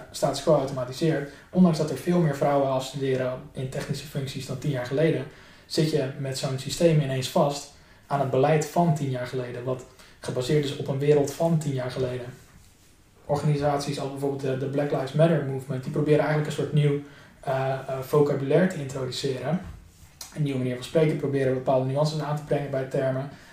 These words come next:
En zo'n systeem, eh, een language processing model, kijkt gewoon naar, eh, hoe is daar de afgelopen, eh, tien jaar over, over gesproken. En die nemen dat soort nieuwe bewegingen, eh, eh, kunnen die niet in zich opnemen. En kunnen daar dus ook in die zin, eh, eh,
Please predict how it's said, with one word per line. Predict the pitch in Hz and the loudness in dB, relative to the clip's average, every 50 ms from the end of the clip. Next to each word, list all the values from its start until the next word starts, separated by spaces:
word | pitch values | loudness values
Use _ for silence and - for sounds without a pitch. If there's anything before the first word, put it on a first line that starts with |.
| - - - | -20 -20 -10
En | - 139 | -8 -4
zo'n | 135 143 - | -2 -2 -2
systeem, | - - - - - - - 175 131 127 127 151 156 - - - | -2 -4 -4 -6 -4 -2 0 0 0 0 0 -2 -4 -4 -6 -8
eh, | - - 127 127 131 131 | -4 -2 -2 -2 -2 -2
een | 127 139 | -4 -4
language | 143 143 139 135 123 - | -4 -4 -4 -6 -6 -6
processing | - 175 180 190 - 160 - 139 131 123 | -4 -2 -2 -2 -2 -4 -6 -6 -8 -8
model, | 123 123 120 123 131 | -8 -8 -8 -8 -8
kijkt | 127 - - 151 147 147 | -6 -2 0 0 0 0
gewoon | - 147 135 131 127 127 | 0 -2 -2 -2 -2 -2
naar, | 127 123 127 131 - - - - - - - _ _ | -2 -4 -4 -6 -10 -14 -20 -20 -20 -20 -20 _ _
eh, | - 135 131 131 | -6 -4 -4 -2
hoe | 131 151 165 151 | 2 4 6 6
is | - | 6
daar | - 131 127 127 | 4 2 0 0
de | - | 0
afgelopen, | - 135 - - 147 139 135 131 131 131 127 127 131 - - | -2 -4 -4 -2 -2 -2 -2 -2 -2 -2 -4 -4 -6 -6 -6
eh, | 131 127 127 127 - | -6 -6 -6 -8 -6
tien | - - 143 139 | -4 -2 -2 0
jaar | 143 143 151 160 156 135 139 | 0 0 2 2 2 2 0
over, | 131 123 - 135 127 127 131 - | -2 -4 -4 -6 -6 -6 -8 -6
over | - 131 131 127 - | -6 -4 -4 -4 -6
gesproken. | - - - - 190 202 196 - 170 160 | -10 -12 0 4 6 6 6 4 2 -2
En | 123 | -2
die | 127 135 | -2 -4
nemen | 143 143 143 143 - | -2 -2 -2 -2 0
dat | 143 143 143 | 0 0 0
soort | - 147 123 - | 0 -4 -2 0
nieuwe | 143 147 170 180 165 127 | 4 6 8 8 8 6
bewegingen, | 127 127 139 165 190 196 - 151 127 123 123 131 - - - - - - - - _ | 4 2 2 2 2 2 0 -2 -4 -4 -8 -10 -12 -14 -20 -20 -20 -20 -20 -20 _
eh, | - 135 131 131 127 127 - - | -10 -6 -4 -4 -4 -6 -6 -6
eh, | 135 143 - | -6 -4 0
kunnen | - 170 160 151 | 4 4 4 4
die | 147 156 | 4 4
niet | 151 143 143 | 4 4 2
in | 139 131 - | -2 -6 -10
zich | - - | -8 -6
opnemen. | - 196 196 175 156 127 113 113 117 | -6 -2 0 0 0 0 -4 -6 -8
En | 117 - | -8 -6
kunnen | - 151 147 143 | -6 -4 -4 -2
daar | 135 131 131 131 131 | 0 0 0 0 -2
dus | 131 - - | -4 -6 -4
ook | 151 151 147 143 - - - - - - - - - _ | -2 -2 -2 -2 -4 -10 -16 -20 -20 -20 -20 -20 -18 _
in | - 143 | -6 0
die | - 190 196 | 0 0 2
zin, | - 139 127 131 147 156 151 - | 2 0 0 0 0 -2 -2 -2
eh, | - 139 139 135 135 135 135 | -4 -4 -2 -2 -2 -2 -4
eh, | 139 | -4